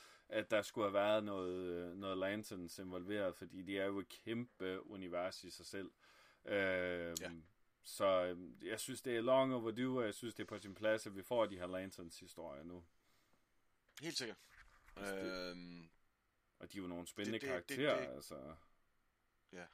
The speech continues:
Speaker 2: Og så får vi... Det, jeg nok synes, der er mest spændende, det er The Brave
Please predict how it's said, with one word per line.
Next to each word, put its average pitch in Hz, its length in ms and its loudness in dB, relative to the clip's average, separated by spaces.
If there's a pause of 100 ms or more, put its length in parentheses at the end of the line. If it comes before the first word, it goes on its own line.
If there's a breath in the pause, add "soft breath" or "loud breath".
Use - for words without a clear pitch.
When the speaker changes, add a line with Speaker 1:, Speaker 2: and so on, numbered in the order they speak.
(960 loud breath)
Speaker 2:
Og - 120 -8
så 143 100 -4
får 151 240 0
vi... 107 300 -8 (3000)
Det, 170 100 4
jeg 151 140 4
nok 139 200 6
synes, 131 180 -2
der 120 60 2
er 107 40 4
mest 107 220 -2
spændende, 95 300 -4
det 101 160 -6
er 95 40 -10
The 85 80 -16
Brave 87 160 -8